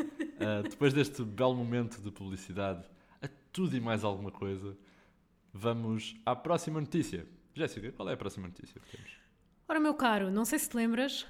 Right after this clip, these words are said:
Speaker 2: não sei, e não sei se os nossos ouvintes se lembram,
Speaker 1: Então não me
Speaker 2: na
Speaker 1: lembro.
Speaker 2: semana passada estivemos aqui a fazer apostas, as nossas apostas de pescada, e já
Speaker 1: Sim.
Speaker 2: lá vamos. Ora, tu, enfim,
Speaker 1: Ah, mas vai já
Speaker 2: és
Speaker 1: spoiler? Vamos já, vamos já enxovalhar-me assim? Pode ser, vamos,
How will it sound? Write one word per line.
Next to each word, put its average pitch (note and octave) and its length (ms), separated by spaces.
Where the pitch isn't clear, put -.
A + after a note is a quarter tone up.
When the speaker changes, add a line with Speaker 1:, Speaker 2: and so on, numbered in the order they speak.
Speaker 2:
não A#3 100
sei, A3 200
e - 20
não A3 80
sei G#3+ 140
se - 80
os G3 60
nossos G#3 200
ouvintes F#3+ 400
se - 140
lembram, F#3+ 300
Speaker 1:
Então B3 140
não D#3+ 80
me C3 80
Speaker 2:
na G#3 60
Speaker 1:
lembro. A#2 180
Speaker 2:
semana C#4 220
passada A#3 640
estivemos A3 320
aqui G#3+ 160
a - 20
fazer G3 220
apostas, G#3 580
as F3+ 120
nossas F#3 260
apostas G3 400
de - 80
pescada, A3 480
e F#3+ 40
já F#3+ 140
Speaker 1:
Sim. F#3 40
Speaker 2:
lá F#3 100
vamos. G3 400
Ora, A3 320
tu, A3 480
enfim, A3 460
Speaker 1:
Ah, C#3+ 80
mas B2 160
vai B2 100
já C3+ 100
Speaker 2:
és - 80
Speaker 1:
spoiler? B2 320
Vamos A#2 240
já, C3 120
vamos A#2 460
já B2 180
enxovalhar-me B2 520
assim? B2 280
Pode - 240
ser, E2+ 180
vamos, - 340